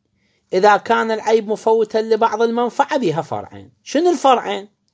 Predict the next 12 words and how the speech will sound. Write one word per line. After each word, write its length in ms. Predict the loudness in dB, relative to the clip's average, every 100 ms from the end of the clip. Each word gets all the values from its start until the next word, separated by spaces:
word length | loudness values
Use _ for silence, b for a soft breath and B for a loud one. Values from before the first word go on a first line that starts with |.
| b b b b -6
يمكن 580 | 0 2 0 -2 0 0
الانتفاع 800 | 0 -2 -2 -4 0 2 2 0
به، 360 | -6 -6 -8 _ _ _ _ _ _ _ _ _ _ _ _ _ _ _ _ _ _ _ _ _ -2
يمكن 460 | 4 4 4 2 2
الانتفاع 680 | 2 0 0 2 4 4
به، 340 | 2 -6 -8 -12 _ _ _ _ _ _ _ _ _ _ _ _ _ _ _ _
والفرع 500 | 4 4 6 2 4
الثاني 680 | -2 -4 -6 -4 -4 -6 -10 -8
لم 260 | -2 -2 -2
يمكن 420 | -4 -4 -6 -4
الانتفاع 720 | -4 -8 -6 -6 -4 -4 -4
به. 280 | -12 -18